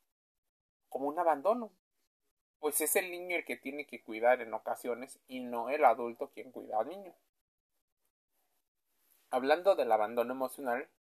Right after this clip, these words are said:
este se produce cuando el niño siente que sus padres son distantes o inaccesibles de manera emocional. Esto se puede dar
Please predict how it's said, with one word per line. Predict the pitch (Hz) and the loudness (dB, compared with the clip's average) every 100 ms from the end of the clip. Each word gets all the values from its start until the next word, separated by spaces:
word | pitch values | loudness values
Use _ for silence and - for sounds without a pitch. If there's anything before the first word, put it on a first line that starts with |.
| _ _ - | _ _ -2
este | 151 - 92 | 0 0 -2
se | - | -2
produce | - 117 120 - 117 | 0 -2 -2 -6 0
cuando | 123 120 113 | 2 2 -2
el | 117 | -2
niño | 131 139 156 - _ _ _ _ _ | -6 -6 -8 -10 _ _ _ _ _
siente | - 170 - 208 | -8 -6 -4 -4
que | 156 | -4
sus | 131 - | -8 -4
padres | 139 156 147 | 0 0 0
son | 151 151 | -6 -8
distantes | 131 - 160 180 220 214 - | -12 2 2 2 -2 -6 -6
o | 135 131 | -6 -4
inaccesibles | 127 - 123 147 165 175 | -4 -6 -10 -10 -6 -6
de | 139 | -6
manera | 117 113 127 143 135 | -8 -6 -2 0 -2
emocional. | 113 - 117 156 175 _ _ _ _ _ _ | -6 -8 -4 -4 -4 _ _ _ _ _ _
Esto | 139 - | -10 -6
se | - - | -6 -2
puede | 165 160 147 | 0 4 4
dar | 123 123 151 | 8 8 8